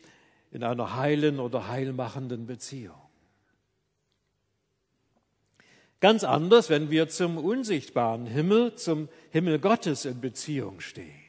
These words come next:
Dort wird es persönlich. Dort bei Gott im Himmel ist unser Ursprung. Dort ist unser Ziel.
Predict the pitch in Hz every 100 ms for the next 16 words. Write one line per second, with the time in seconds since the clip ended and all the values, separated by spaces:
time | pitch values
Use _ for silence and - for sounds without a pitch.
0 | _ _ _ _ _ _ _ _ _ _
1 | _ _ _ _ _ - - 156 147 135
2 | - 139 151 196 151 98 - _ _ _
3 | _ _ _ _ _ _ _ _ _ _
4 | _ _ _ _ - _ 170 202 226 -
5 | 156 127 117 123 165 202 139 113 147 214
6 | 214 180 - - - - 147 156 156 147
7 | 190 220 185 - - - _ _ _ _
8 | _ _ _ _ _ _ _ _ - -
9 | 165 156 - 156 131 135 110 - 208